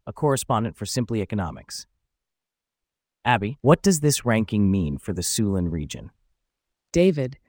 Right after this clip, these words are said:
Speaker 2: this is a significant achievement for the Sulan region. The Sioux City Metropolitan Statistical Area, or M S A, has earned the top national per capita ranking for its population category for the entire year of twenty twenty-three.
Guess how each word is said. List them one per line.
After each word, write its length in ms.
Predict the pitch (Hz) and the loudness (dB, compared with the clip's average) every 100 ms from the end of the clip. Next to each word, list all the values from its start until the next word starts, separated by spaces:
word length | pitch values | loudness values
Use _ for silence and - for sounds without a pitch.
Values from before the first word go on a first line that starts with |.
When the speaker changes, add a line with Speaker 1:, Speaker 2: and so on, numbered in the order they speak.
| _ _ - | _ _ -4
Speaker 2:
this 180 | 175 | -2
is 100 | 185 | -2
a 60 | 165 | -2
significant 680 | - 160 151 175 - 196 170 | -2 -2 0 0 0 -2 -2
achievement 520 | 160 - 147 143 - | -2 -4 -2 -4 -6
for 120 | - | -8
the 80 | 139 | -6
Sulan 440 | 127 - 147 143 | -4 -4 -2 -2
region. 460 | 131 135 123 101 135 _ _ _ _ _ _ _ - | -2 -4 -6 -10 -14 _ _ _ _ _ _ _ -8
The 80 | 147 | -4
Sioux 240 | - 208 | 0 0
City 340 | 196 208 190 | 2 2 2
Metropolitan 720 | 170 156 - - 151 156 - 151 | 2 -2 -4 -4 -2 -2 -2 -6
Statistical 640 | - 143 185 - - 170 | -6 -6 -6 -6 -6 -6
Area, 500 | - 147 139 120 135 165 - | -2 -2 -2 -4 -8 -12 -8
or 140 | 143 | -4
M 160 | 156 175 | 0 0
S 180 | 165 - | 0 -2
A, 340 | 143 113 139 | -4 -4 -10
has 240 | _ 151 - | _ -12 -6
earned 220 | 156 160 | -4 -4
the 60 | 151 | -4
top 400 | - 175 196 - | -2 0 0 -2
national 600 | 156 156 175 - 196 185 - | -2 0 0 -2 -4 -6 -6
per 180 | - 196 | -6 -4
capita 420 | - 170 - 160 | -2 -4 -2 -4
ranking 460 | 147 156 147 127 | -2 -2 -4 -8
for 160 | 131 135 | -8 -8
its 120 | - | -10
population 720 | - - 170 175 180 202 - | -6 -4 -4 0 0 0 -2
category 680 | 143 147 135 127 120 117 135 _ | -6 -6 -6 -6 -6 -6 -10 _
for 120 | 147 | -6
the 120 | 143 | -4
entire 520 | 135 - - 165 160 | -2 -4 0 2 2
year 240 | 156 147 139 | 0 -2 -4
of 100 | 135 | -6
twenty 300 | - 143 143 | -6 -4 -4
twenty-three. 720 | - 139 127 - 139 107 | -4 -6 -6 -6 -8 -8